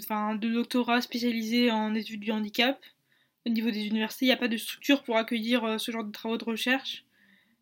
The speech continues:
Donc ces travaux de recherche ont du mal à se développer. Et c'est pour ça en fait que, bah, il y a pas de recherche là-dessus, quoi.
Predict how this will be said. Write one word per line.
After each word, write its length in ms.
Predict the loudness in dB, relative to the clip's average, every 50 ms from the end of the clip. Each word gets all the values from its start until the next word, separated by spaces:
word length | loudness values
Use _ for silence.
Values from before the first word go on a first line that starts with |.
| _ _
Donc 160 | -2 -2 0
ces 80 | 0 -4
travaux 240 | -2 -2 0 2 4
de 60 | 4
recherche 420 | 4 4 4 2 0 0 0 -4
ont 20 | -4
du 100 | -2 0
mal 120 | 2 2
à 80 | 2 2
se 60 | 2
développer. 560 | 0 -2 -2 -2 -4 -2 0 -2 -2 -2 -4 _ _ _ _ _ _ _ _ _ _ _ _ _ _ _ _ _
Et 160 | -2 0 0
c'est 140 | 0 -2 -4
pour 160 | -4 -4 -2
ça 80 | 2 2
en 100 | 2 4
fait 200 | 4 2 0 0
que, 320 | -4 -2 0 0 0 0 -2
bah, 260 | -4 -4 -2 -2 -2
il 60 | -2
y 40 | -2
a 60 | -4
pas 180 | -4 _ -6 -6
de 680 | -4 -6 -6 -4 -2 0 0 0 -2 -4 -6 -10 -12 -14 -12 -8
recherche 320 | -8 -8 -6 -6 -8 -6 -6
là-dessus, 340 | -8 -8 -8 -10 -14 -14 -12
quoi. 240 | -10 -10 -10 -10